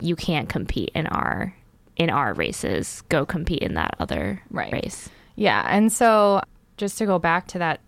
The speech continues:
Speaker 2: study real quick, so they only found a small difference in these women with elevated testosterone. It did not bring them up to what we see in terms of times for the elite male athletes, right? It's a couple percentage points.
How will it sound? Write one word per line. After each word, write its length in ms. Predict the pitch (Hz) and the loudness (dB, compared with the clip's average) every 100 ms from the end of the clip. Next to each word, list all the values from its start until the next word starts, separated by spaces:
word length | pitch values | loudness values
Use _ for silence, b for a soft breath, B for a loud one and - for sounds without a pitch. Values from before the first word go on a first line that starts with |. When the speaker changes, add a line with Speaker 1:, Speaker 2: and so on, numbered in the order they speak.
| _ _ | _ _
Speaker 2:
study 480 | - - 233 262 262 | -14 -4 2 2 4
real 180 | 180 170 | 2 2
quick, 200 | 175 170 | 2 0
so 140 | 202 | 2
they 140 | 196 202 | 2 4
only 320 | 240 269 214 | 2 2 0
found 300 | - 170 156 | 0 0 0
a 40 | |
small 520 | - - 190 190 190 | -4 0 4 4 4
difference 800 | 180 165 - 151 135 160 - - - | 2 -2 -2 -4 -2 -4 -6 -8 -4
in 240 | 175 160 | -2 0
these 200 | 156 156 | 0 -2
women 200 | 160 160 | -2 -2
with 120 | 160 | -2
elevated 480 | - 151 151 151 151 | -2 -2 -2 -4 -4
testosterone. 640 | - - - - - - - B B B | -6 -4 -4 -4 -6 -6 -8 B B B
It 180 | 196 | 0
did 140 | 233 220 | 4 4
not 380 | 202 220 269 170 | 4 4 2 0
bring 320 | 175 196 208 | 0 2 2
them 300 | 170 160 165 - | 2 0 0 4
up 260 | 202 - - | 4 4 -4
to 580 | - 185 170 160 151 156 - _ _ | -4 0 2 2 2 -2 -6 _ _
what 140 | 180 - | -2 0
we 140 | 175 | -2
see 640 | 170 - - 175 165 151 | -6 -8 -6 -4 -2 -2
in 140 | - 165 | -2 -2
terms 260 | 170 170 | -2 -4
of 80 | 160 | -4
times 480 | - 165 160 151 156 | -4 -2 -2 -2 -6
for 140 | - | -8
the 180 | 165 160 | -6 -4
elite 360 | 165 165 180 170 _ _ - | -4 -2 -4 -8 _ _ -2
male 400 | 170 156 156 - | 0 2 0 0
athletes, 720 | 139 139 - - - - - - | -2 -4 -8 -10 -10 -12 -10 -2
right? 220 | 160 170 | 0 0
It's 180 | 180 - | -2 -8
a 40 | - | -8
couple 320 | - 247 208 | -4 -2 -2
percentage 580 | - 165 151 143 - - | -4 -10 -8 -10 -10 -14
points. 440 | - - - - | -10 -10 -10 -18